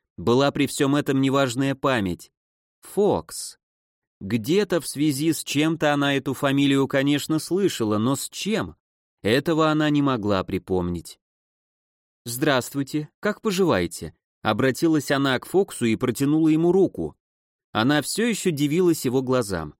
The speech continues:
«Вот бы мне такие», подумала она. «Меня бы тогда ни с кем не спутали». Галантно склонившись, мужчина поцеловал ей руку и несколько отступил назад. «В вас есть сходство с вашей матерью»,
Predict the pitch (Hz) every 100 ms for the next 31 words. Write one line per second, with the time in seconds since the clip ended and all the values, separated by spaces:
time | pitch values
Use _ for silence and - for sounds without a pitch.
0 | _ _ _ _ - 90 98 117 120 156
1 | 160 156 147 135 - 131 127 - 120 107
2 | 104 98 95 95 95 95 _ _ _ -
3 | 123 143 143 139 139 143 139 143 147 -
4 | 170 165 110 - - 98 92 90 92 _
5 | _ _ _ _ _ _ - 87 117 156
6 | 233 - 190 - 139 127 113 - 160 -
7 | 127 123 - 143 131 127 131 120 120 117
8 | 107 104 107 180 180 180 - _ _ -
9 | 247 208 202 - 196 190 180 - 156 131
10 | 139 143 139 98 87 - _ _ _ _
11 | _ _ _ _ _ _ _ _ - 92
12 | 107 147 156 156 170 160 - 175 180 -
13 | 170 170 160 165 - 180 127 - 143 80
14 | 80